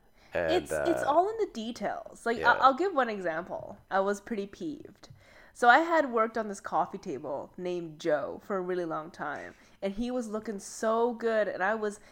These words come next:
Speaker 2: like, I had already stripped everything. I had painted everything. I had put the stain on. And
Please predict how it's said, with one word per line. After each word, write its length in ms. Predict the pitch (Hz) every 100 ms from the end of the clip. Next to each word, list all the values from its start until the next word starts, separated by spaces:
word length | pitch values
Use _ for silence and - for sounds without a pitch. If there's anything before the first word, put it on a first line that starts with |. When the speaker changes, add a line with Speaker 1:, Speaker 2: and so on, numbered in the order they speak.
| - -
Speaker 2:
like, 140 | 202
I 100 | 196
had 120 | 226 185
already 440 | 95 202 220 220
stripped 460 | 202 - 262 294 285
everything. 540 | 269 269 254 254 240
I 40 |
had 220 | 202 170 -
painted 400 | 240 240 247 240
everything. 600 | 226 233 233 220 226 170
I 100 | 190
had 220 | 190 160 - - -
put 160 | - 202
the 60 | 175
stain 380 | - 233 240
on. 200 | 233 233
And 120 | 214